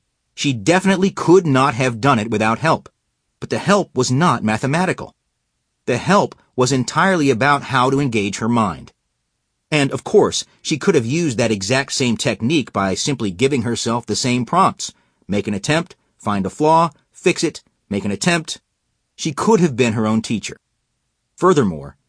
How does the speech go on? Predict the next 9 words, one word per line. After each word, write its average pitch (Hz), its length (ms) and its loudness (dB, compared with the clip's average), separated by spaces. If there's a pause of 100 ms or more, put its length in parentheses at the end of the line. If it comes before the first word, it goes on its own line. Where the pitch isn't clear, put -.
(120)
she - 160 -6
can 143 140 -2
apply 156 340 0
that 147 220 0
technique 120 420 -2
to - 240 -4
anything 139 400 -2
she 127 180 -2
wishes. - 460 -6